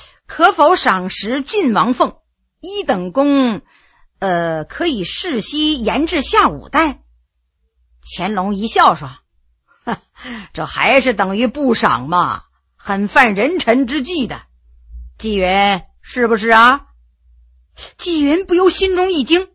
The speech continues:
不知乾隆是什么意思，忙坐直了身子，拱手答道：“啊，回皇上，我大清不曾有过鸟尽弓藏之主。”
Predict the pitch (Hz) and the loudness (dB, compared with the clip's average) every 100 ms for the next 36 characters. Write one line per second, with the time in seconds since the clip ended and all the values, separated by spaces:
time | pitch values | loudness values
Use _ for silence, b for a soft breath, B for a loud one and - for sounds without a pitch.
0 | _ _ _ _ _ - 285 370 - 302 | _ _ _ _ _ -8 -4 -4 -2 -2
1 | 392 330 403 370 202 269 453 403 - 143 | 0 -2 -2 -4 -4 -4 -4 -6 -6 -14
2 | - - - b b 196 311 339 370 233 | -18 -20 -20 b b 2 4 2 2 2
3 | 233 320 320 349 302 165 139 b b - | 2 0 0 -2 -2 -6 -10 b b -2
4 | 302 370 156 151 156 185 143 - _ _ | 0 -2 -4 -4 -2 -2 -6 -14 _ _
5 | _ _ _ _ - _ _ _ - - | _ _ _ _ -20 _ _ _ -8 -2
6 | 208 - B 254 B _ - 233 254 247 | -2 -4 B -20 B _ -6 4 4 6
7 | 208 214 220 - B B B B 185 208 | 4 4 0 0 B B B B -4 4
8 | 233 226 285 285 285 254 _ 381 277 269 | 6 6 4 4 4 0 _ -2 4 2
9 | 370 240 180 196 208 165 - 196 202 160 | 4 2 2 4 4 4 -2 -4 0 2
10 | 180 277 233 185 339 359 - 202 339 262 | 0 0 -2 0 -2 -2 4 4 4 0
11 | 269 220 220 | 0 0 -2